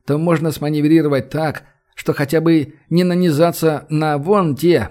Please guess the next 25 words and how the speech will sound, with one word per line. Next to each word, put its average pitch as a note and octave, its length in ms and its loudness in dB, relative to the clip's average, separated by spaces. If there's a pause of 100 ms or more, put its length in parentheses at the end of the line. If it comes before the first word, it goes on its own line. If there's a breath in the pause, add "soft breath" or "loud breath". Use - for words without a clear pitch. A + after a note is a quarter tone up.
прозрачные C#3+ 720 -2
пики F3+ 360 -6
природного D3 680 0
происхождения. A#2 760 -4 (600)
В C3 40 0
лепешку F#3 480 2
расшибиться D#3 560 -2
не D#3+ 120 -2
должен. A#2 440 -2 (400)
Конечно, B2+ 380 -2
пара-тройка C3+ 600 0
переломов B2+ 600 -2
мне B2+ 280 0
гарантированы, A#2 880 -2 (240 loud breath)
но C3+ 120 2
в C3+ 60 2
мирах C#3 380 -2
бессмертных B2+ 640 -2 (200 loud breath)
это F3+ 160 -4
не F#3 100 0
проблема, E3+ 640 -2 (340)
поскольку C3+ 420 -2
в C3 40 0
виртуальной C3+ 580 0
реальности B2+ 600 -4